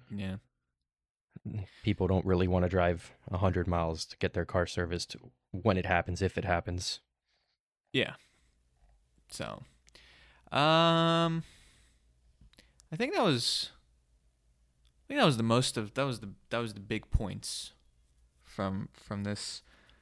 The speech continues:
Speaker 1: from
Speaker 2: That's it?
Speaker 1: this, uh, filing. I mean,
Speaker 2: That's
Speaker 1: Rivian still
Speaker 2: everything you
Speaker 1: hasn't,
Speaker 2: learned?
Speaker 1: still hasn't I P O'd. Uh, it's supposed to be about eighty billion dollar market cap,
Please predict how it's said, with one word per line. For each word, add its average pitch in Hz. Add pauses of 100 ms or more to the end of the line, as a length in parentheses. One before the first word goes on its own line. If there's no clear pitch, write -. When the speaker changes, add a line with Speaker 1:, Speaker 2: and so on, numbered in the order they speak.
(280)
Speaker 1:
from 113
Speaker 2:
That's 107
it? -
Speaker 1:
this, -
uh, 110
filing. 107
I 113
mean, 120 (580)
Speaker 2:
That's - (100)
Speaker 1:
Rivian 151
still 151
Speaker 2:
everything -
you -
Speaker 1:
hasn't, 113 (180)
Speaker 2:
learned? -
Speaker 1:
still 143
hasn't 143
I 143
P 139
O'd. 120
Uh, 104 (400)
it's -
supposed -
to -
be 117
about 113
eighty 113
billion 120
dollar 113
market 107
cap, 101